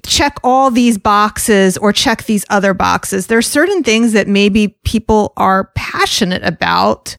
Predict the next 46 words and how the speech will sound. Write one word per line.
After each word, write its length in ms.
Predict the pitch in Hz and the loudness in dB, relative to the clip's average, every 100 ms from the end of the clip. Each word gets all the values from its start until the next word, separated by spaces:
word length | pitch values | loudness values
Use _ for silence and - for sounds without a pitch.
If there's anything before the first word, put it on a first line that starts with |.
| _ _ - | _ _ -8
So 340 | - 226 214 | -2 0 0
if 140 | 208 | 0
someone's 340 | - 233 233 208 | -2 0 2 0
very 340 | 185 214 226 | 2 2 2
religious, 720 | 226 226 254 294 233 226 233 - | 2 2 0 2 2 2 0 -4
they're 280 | 214 190 - | -2 -2 0
anti-abortion, 880 | 233 214 196 190 190 185 - 208 202 | 0 2 0 2 0 0 0 -4 -2
and 160 | 202 | 0
that 260 | 208 220 - | 0 0 0
is 180 | 220 - | -4 -2
gonna 200 | 233 214 | -2 0
be 120 | 220 | 0
how 140 | 214 | 0
they 140 | 208 208 | 0 0
vote. 340 | 196 285 285 - _ - | 0 0 0 -4 _ -4
Doesn't 240 | 262 262 | 0 2
matter 240 | 269 339 | 2 2
what 140 | 247 202 | 0 0
the 80 | 208 | 0
other 160 | 185 | 0
boxes 500 | 180 180 - - 175 | 0 -2 -4 -8 -6
are. 320 | - 95 - - _ _ - | -2 0 0 -4 _ _ -6
It's 220 | 254 - | -4 0
not, 240 | 277 302 - | 2 0 -2
"Oh, 280 | 269 277 277 | 0 2 2
if 140 | 254 - | 0 0
they 140 | 233 | 0
check 280 | 220 302 294 | 0 -2 0
these 280 | 247 294 277 | 0 0 2
boxes, 600 | 262 262 269 - 240 196 | 2 0 0 0 0 2
that 300 | 233 254 233 | 0 0 2
means 640 | 240 247 247 247 247 214 | 2 4 4 2 2 0
they 300 | 190 208 214 202 | 0 2 2 2
are 220 | 202 196 | 2 2
this. 440 | 180 220 226 - - | 2 2 2 0 0
And 160 | 214 | 0
if 60 | 202 | 2
they 100 | 202 | 0
check 240 | 196 240 | 0 -2
those 220 | - 226 214 | 0 0 2
boxes, 420 | 208 208 208 196 | 0 0 -2 -2
it 120 | 202 | -2
means 340 | 202 196 190 | 0 2 0
they 120 | 190 190 | 0 0
are 160 | - | 0
something 480 | 190 202 196 202 | 0 0 0 -2